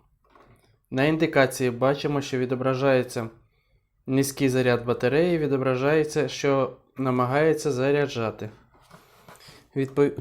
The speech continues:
ну, світлодіод, мережа світиться, але дуже слабо. Тепер що нам потрібно? Нам потрібно включити постійну напругу, можна в авторежимі. Під'єднуємося до клем батареї.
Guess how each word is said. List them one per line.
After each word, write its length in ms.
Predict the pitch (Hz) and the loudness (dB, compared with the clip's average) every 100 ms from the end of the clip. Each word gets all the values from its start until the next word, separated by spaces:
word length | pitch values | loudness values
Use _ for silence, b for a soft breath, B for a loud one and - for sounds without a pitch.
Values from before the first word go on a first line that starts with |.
| - | -4
ну, 160 | 156 143 | 0 0
світлодіод, 680 | - - 143 151 160 156 - _ _ _ _ _ _ _ - | 0 0 2 8 8 8 2 _ _ _ _ _ _ _ -4
мережа 580 | 151 156 156 156 156 147 | 6 8 10 10 8 4
світиться, 520 | - 170 - 156 139 | 2 0 0 0 0
але 220 | 131 139 | 2 2
дуже 340 | 139 143 139 139 | 2 2 2 0
слабо. 460 | - 117 107 107 - - _ _ _ _ b b b b b - | -4 -4 -4 -8 -16 -20 _ _ _ _ b b b b b 2
Тепер 380 | 160 160 151 | 4 6 2
що 220 | - 151 160 | 2 0 0
нам 140 | 160 | 0
потрібно? 540 | 156 - 123 107 107 | -2 -2 -2 -2 0
Нам 220 | 117 160 170 | 0 0 0
потрібно 460 | 143 131 131 113 | -2 0 0 0
включити 580 | 107 127 147 - 117 113 | -4 -4 -4 -4 -6 -4
постійну 560 | - 143 - 147 127 117 | -4 -4 -2 0 0 0
напругу, 640 | 110 - 110 107 127 143 - | -4 -4 -4 -2 -2 -6 -4
можна 300 | 160 135 127 | -2 0 2
в 60 | 123 | 0
авторежимі. 760 | 113 110 110 113 110 107 139 139 B B B B B B B B - - | 0 -4 -6 -4 -4 -4 -6 -8 B B B B B B B B -18 -4
Під'єднуємося 1300 | 170 156 131 120 143 165 131 127 123 120 117 - 113 110 b b b b _ _ _ _ _ _ - | -2 -2 -4 -4 4 4 4 0 0 0 -2 -6 -8 -10 b b b b _ _ _ _ _ _ -8
до 280 | 123 151 | -2 0
клем 360 | 151 135 151 131 | 0 -2 0 0
батареї. 760 | 123 123 110 104 95 110 143 | -2 -2 -2 -2 -2 -4 -8